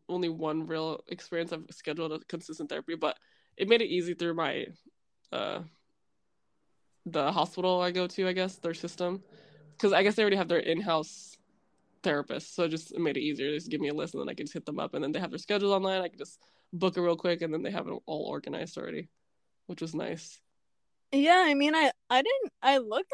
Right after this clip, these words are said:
Speaker 2: on this website, like, with my insurance, and it was like, "Oh, these are the
Speaker 1: Mm.
Speaker 2: people you can, like,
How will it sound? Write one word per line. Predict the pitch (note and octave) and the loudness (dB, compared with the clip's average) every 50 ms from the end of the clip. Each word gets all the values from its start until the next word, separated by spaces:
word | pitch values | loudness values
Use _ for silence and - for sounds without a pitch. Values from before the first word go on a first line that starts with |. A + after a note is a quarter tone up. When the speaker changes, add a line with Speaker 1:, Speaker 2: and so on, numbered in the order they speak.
| C#5+ C#5 | -2 0
Speaker 2:
on | G4 | 2
this | C#4+ C4 - - | 2 2 2 -2
website, | A3 G#3 G#3 G#3+ A#3+ - - B3 A#3+ A3+ | -6 -4 -4 -4 -4 -6 -6 -4 -4 -2
like, | A3 A3 G#3+ G3 | -2 -4 -4 -4
with | G3 G3+ G#3+ - | -6 -8 -8 -6
my | A#3 A3 A3 | -6 -4 -4
insurance, | G#3 G3+ G3+ G3 - - - F#3+ G3+ A3 A3 G#3 G3+ G#3 A3 - - | -4 -6 -6 -8 -10 -8 -4 -2 0 0 0 0 0 0 -2 -2 -2
and | A3 G#3+ G#3+ G#3+ | 0 0 2 2
it | G#3 | 2
was | G#3+ G#3 G#3+ | 2 2 2
like, | A3 A3 A3 - | 2 2 2 4
"Oh, | - C4+ C#4 C4 | 4 8 8 8
these | A#3+ A#3 A#3+ B3 | 8 6 4 6
are | B3 A#3 | 6 6
the | A3+ A3 | 6 4
Speaker 1:
Mm. | D#3+ D#4+ | 0 0
Speaker 2:
people | E3 - - - G#3+ G#3+ G#3+ | -4 -4 0 2 2 4 4
you | G#3 G3+ G3 | 4 2 0
can, | - - G3+ G3 | -2 -4 -6 -6
like, | G3 G3 G3 G3 | -4 -6 -6 -8